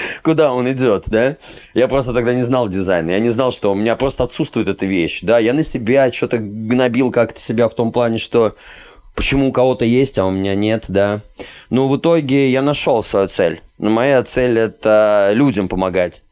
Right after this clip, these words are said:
делать их счастливыми, и я понимаю, что она оправдана, она превыше меня. Да, и любой продукт, любую деятельность, любую консультацию, любое все, что я могу сделать, это останется после меня и принесет какие-то свои плоды, потому что я за будущее, за процветающее будущее людей,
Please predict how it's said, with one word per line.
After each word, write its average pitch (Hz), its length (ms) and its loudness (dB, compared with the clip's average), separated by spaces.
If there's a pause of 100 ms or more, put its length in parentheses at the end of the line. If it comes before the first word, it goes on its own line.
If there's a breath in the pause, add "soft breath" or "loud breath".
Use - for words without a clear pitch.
делать 107 360 0
их 107 60 -4
счастливыми, 123 680 0
и 95 600 0
я 98 140 4
понимаю, 110 440 -2
что 98 220 -4
она 98 160 0
оправдана, 101 520 -2
она 92 140 -2
превыше 117 420 -2
меня. 90 380 -4 (340 soft breath)
Да, 113 220 2
и 107 40 0
любой 113 280 0
продукт, 113 420 -2
любую 113 280 0
деятельность, 101 560 -2
любую 120 240 2
консультацию, 101 640 -2
любое 117 240 0
все, 117 140 -2
что 117 140 -2
я 113 40 2
могу 107 240 0
сделать, 117 380 0
это 107 160 -2
останется 110 460 -2
после 117 300 -4
меня 95 360 -6 (240 loud breath)
и 104 60 0
принесет 117 280 -2
какие-то 117 320 -4
свои 110 220 0
плоды, 107 400 0
потому 98 280 -2
что - 160 -6
я 101 120 2
за 107 100 0
будущее, 117 640 -2 (260 loud breath)
за 120 140 0
процветающее 131 800 0
будущее 95 540 -2
людей, 101 500 0